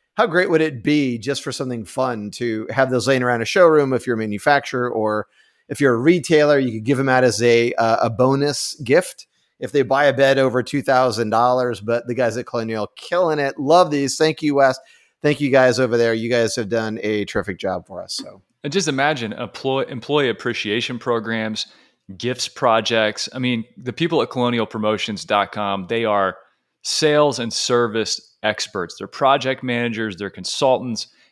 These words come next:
Speaker 2: They help you think through how you can actually build a brand. And look at what we've done with the fam. We even, I mean, we, this is our supplier of choice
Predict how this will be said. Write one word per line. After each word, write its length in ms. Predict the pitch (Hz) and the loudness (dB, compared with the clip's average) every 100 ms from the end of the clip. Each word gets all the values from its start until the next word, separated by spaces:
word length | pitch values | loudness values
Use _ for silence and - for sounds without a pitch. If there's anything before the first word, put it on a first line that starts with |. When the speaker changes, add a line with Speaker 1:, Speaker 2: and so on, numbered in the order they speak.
| - | -6
Speaker 2:
They 80 | 131 | -2
help 260 | 156 190 | 0 -2
you 80 | 160 | -4
think 340 | - 151 143 - | -4 -4 -6 -6
through 200 | 139 123 | -6 -2
how 160 | 123 | 0
you 160 | 135 127 | 0 -2
can 120 | 131 | -2
actually 360 | 123 120 120 95 | -2 -2 -6 -2
build 200 | 113 107 | -2 -2
a 60 | |
brand. 400 | 90 104 107 95 | -4 -4 -2 -4
And 100 | 95 | -6
look 140 | 131 165 | -4 -4
at 80 | |
what 160 | 143 135 | -2 -2
we've 160 | 113 104 | -2 -2
done 160 | 110 | -4
with 120 | 107 | -4
the 40 | 98 | -8
fam. 400 | - 107 92 80 _ _ - | -6 -4 -4 -8 _ _ -4
We 140 | 156 | 0
even, 500 | 226 226 170 180 131 147 | 2 0 0 -2 -2 -2
I 20 | |
mean, 220 | 156 139 | 0 0
we, 340 | 139 214 175 127 | 0 0 0 -2
this 240 | 147 202 185 | 0 2 2
is 100 | 151 | 4
our 220 | 156 160 | 4 4
supplier 500 | - 110 147 131 117 | 0 -2 0 2 2
of 100 | 92 | -2
choice 540 | - 107 - - - | -2 -2 -2 -8 -10